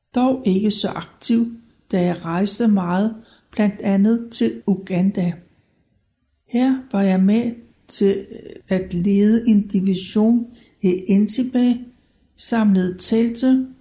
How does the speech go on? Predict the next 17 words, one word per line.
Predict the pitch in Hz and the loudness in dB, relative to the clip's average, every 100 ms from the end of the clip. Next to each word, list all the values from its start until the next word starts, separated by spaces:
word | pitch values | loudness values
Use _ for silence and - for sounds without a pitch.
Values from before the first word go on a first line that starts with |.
| _ | _
og | - 226 | 2 4
meget | 202 185 220 226 | 4 2 0 -2
andet | 202 190 202 226 226 - | 0 2 4 4 0 -6
godt | - 254 262 | -4 -4 -4
sammen | - - 208 202 233 254 254 | -10 -6 -4 2 2 2 0
i | 220 | -6
Danmark | - 208 214 233 247 254 - - _ - | -2 0 2 2 0 -6 -18 -20 _ -4
og | 220 | -4
fik | 220 214 220 - - | -2 -4 -4 -14 0
det | 226 226 226 | 2 4 2
sendt | 220 - 208 202 - | 2 0 0 -2 -2
afsted. | 208 - 160 - - _ _ _ _ _ _ _ _ _ _ _ _ _ _ - | -2 -2 -4 -6 -8 _ _ _ _ _ _ _ _ _ _ _ _ _ _ -6
Nå, | 175 165 160 - - | -2 -2 -6 -16 -4
det | 240 | -2
var | 247 175 | 0 -2
et | 156 | -2
sidespring. | - - 226 254 - - 151 170 | -4 0 0 0 -2 -4 -6 -6